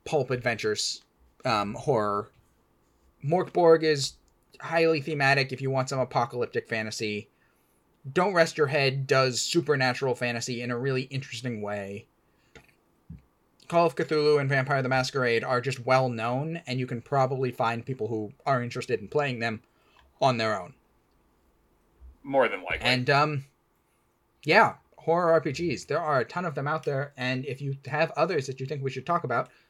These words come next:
Speaker 1: let us know in the comments, or on the Bird site, or, um, however, send us a bat carrying a message. But we have a segment on this podcast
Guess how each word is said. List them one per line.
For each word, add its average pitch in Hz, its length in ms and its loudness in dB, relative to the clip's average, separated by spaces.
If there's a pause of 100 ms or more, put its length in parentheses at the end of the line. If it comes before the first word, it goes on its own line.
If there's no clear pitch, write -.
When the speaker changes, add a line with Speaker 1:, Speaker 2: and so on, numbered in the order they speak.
(540)
Speaker 1:
let 110 280 -4
us 131 120 -4
know 147 140 -4
in 165 60 -4
the 165 80 -4
comments, 185 520 -2
or 123 200 -2
on 135 280 -2 (100)
the 143 60 0
Bird 156 300 2
site, 98 320 -4 (500)
or, 117 500 -2 (220)
um, 110 440 -6 (1040)
however, 131 480 4 (1080)
send 147 260 0
us 135 140 2
a 131 60 0
bat 123 460 2
carrying 131 360 -2
a 131 40 -6
message. 135 540 -4 (3500)
But 170 140 -2
we 220 100 0
have 247 180 -4
a 156 60 -2
segment 139 360 -4
on 135 160 -2
this 120 140 -4
podcast 127 680 -6